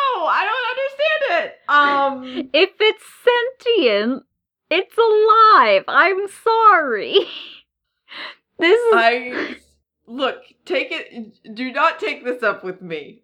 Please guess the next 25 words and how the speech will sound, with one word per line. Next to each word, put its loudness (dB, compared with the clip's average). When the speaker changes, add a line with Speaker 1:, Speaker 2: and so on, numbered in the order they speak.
Speaker 1:
I 2
really, -12
I -4
was, -10
I -2
was -10
really -10
wrinkling -10
my -8
brain -8
figuring -4
this -8
stuff -10
out. -10
Um, -2
and -6
the, -8
the -8
Celestials -6
were -2
created -2
by 2
the -8
First -4
Firmament -8